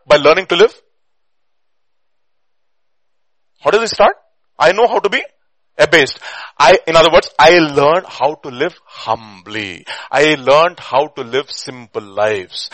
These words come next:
I learned how to live simply, simply, in other words. How to live simply. And because I have learned how to live simply, I know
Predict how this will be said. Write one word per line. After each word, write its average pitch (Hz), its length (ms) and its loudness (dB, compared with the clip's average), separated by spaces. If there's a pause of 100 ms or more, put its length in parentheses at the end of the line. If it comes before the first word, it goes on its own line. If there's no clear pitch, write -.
(180)
I 143 220 2
learned 151 380 2
how 143 160 0
to 147 140 -12
live 139 200 -10
simply, 143 840 -6 (120)
simply, 160 600 -2 (180)
in - 80 -8
other 113 140 -2
words. - 340 -2 (3000)
How 165 240 2
to 156 120 -8
live 147 220 0
simply. 113 800 -10 (1900)
And 208 240 4
because 320 800 4
I 285 140 8
have 269 120 6
learned 262 320 6
how 240 160 6
to 240 100 -2
live 233 200 2
simply, 151 600 -2 (720)
I 247 240 8
know 233 400 6